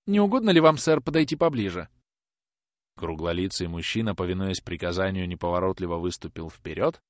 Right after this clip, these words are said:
и оскалил зубы. "А вот это его жена", продолжала мисс Стокс, обращаясь к молодой женщине с ребёнком. "Как ваше здоровье, Полли?" "Слава богу, сударыня,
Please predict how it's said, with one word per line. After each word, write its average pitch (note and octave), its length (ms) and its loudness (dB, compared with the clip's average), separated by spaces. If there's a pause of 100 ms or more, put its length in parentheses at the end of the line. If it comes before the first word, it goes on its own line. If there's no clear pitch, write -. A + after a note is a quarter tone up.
(160)
и - 80 -8
оскалил F#2 540 -4
зубы. D#2+ 360 -12 (1160)
"А D3+ 160 2
вот D#3 220 0
это C4 240 2
его C3+ 360 0
жена", B2+ 380 0 (720)
продолжала F#2 600 0
мисс F#2+ 220 -4
Стокс, - 480 -4
обращаясь A#2 560 2
к - 100 -16
молодой C3 400 2
женщине A2+ 440 -4
с - 120 -10
ребёнком. F2 520 -6 (1800)
"Как G#3 160 2
ваше F#3 220 2
здоровье, C3+ 440 0
Полли?" G2+ 400 -2 (1080)
"Слава G#3+ 400 2
богу, G2+ 260 -2
сударыня, F#2 640 -4